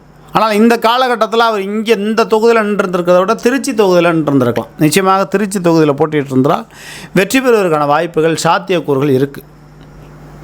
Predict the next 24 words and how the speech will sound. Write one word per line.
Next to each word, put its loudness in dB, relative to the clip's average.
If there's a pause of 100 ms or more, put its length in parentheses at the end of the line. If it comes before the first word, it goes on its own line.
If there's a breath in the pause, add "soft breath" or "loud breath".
(160)
ஆனால் 0
திராவிட 2
முன்னேற்ற -2
கழகத்திற்கு -2
மக்கள் 0
மன்றத்திலும் 0
சரி, 2
அரசிய-, 2
அரசு 0
அதிகாரிகள் 0
மன்றத்திலும் 2
சரி, 0 (760 loud breath)
சமூக 2
ஆர்வலர்கள் 4
மத்தியிலும் 0
சரி, 4
வெறுப்பு 0
ஓட்டுகள் 2
அதிக 2
அளவுக்கு 0
திராவிட 2
முன்னேற்ற -2
கழகத்திற்கு -2
இருக்கிறது. 0